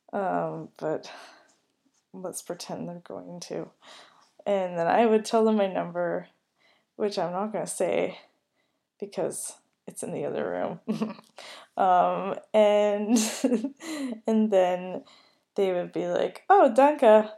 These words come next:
And then I'd be like, "Yeah, danke dir." Wait, no, I wouldn't say danke dir. <laughs> And then I'd say, "Vielen Dank." And then it'd be over, right? Or are they gonna ask me something else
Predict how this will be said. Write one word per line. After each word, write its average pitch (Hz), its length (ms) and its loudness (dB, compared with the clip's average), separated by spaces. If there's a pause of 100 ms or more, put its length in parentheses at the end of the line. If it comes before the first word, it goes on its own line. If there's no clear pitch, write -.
(360)
And 202 200 2
then 190 60 4
I'd 123 220 2
be 110 160 2
like, 107 380 0 (300)
"Yeah, 285 520 6 (120)
danke 254 320 2
dir." 294 500 2
Wait, 240 260 4
no, 214 120 2
I 220 100 4
wouldn't 220 240 0
say 214 120 2
danke 220 360 2
dir. 185 380 0
<laughs> - 20 -2 (1160)
And 220 100 2
then 214 120 6
I'd 208 180 0
say, 208 140 0
"Vielen 294 300 0
Dank." 202 380 2 (540)
And 202 140 0
then 180 100 2
it'd 170 140 -2
be 165 140 0
over, 156 280 -2
right? 277 380 0 (760)
Or 196 200 4
are 202 80 6
they 202 140 4
gonna 202 160 0
ask 196 440 0
me 202 80 -2
something 190 360 -2
else 170 500 0